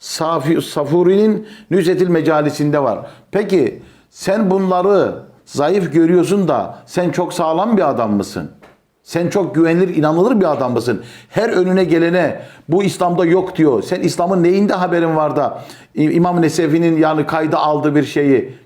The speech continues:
yok hükmünde görüyorsun? Yine Muhammed İbni Hatturit'in Hazretleri'nin nakline göre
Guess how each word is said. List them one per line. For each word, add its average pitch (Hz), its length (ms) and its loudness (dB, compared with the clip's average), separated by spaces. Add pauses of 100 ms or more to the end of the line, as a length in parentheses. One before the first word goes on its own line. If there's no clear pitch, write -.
yok 151 280 0
hükmünde 139 280 0
görüyorsun? 107 580 0 (1300)
Yine 185 560 0
Muhammed 175 320 0
İbni 190 180 -2
Hatturit'in 180 400 -2
Hazretleri'nin 170 600 0
nakline 156 360 0
göre 131 400 -2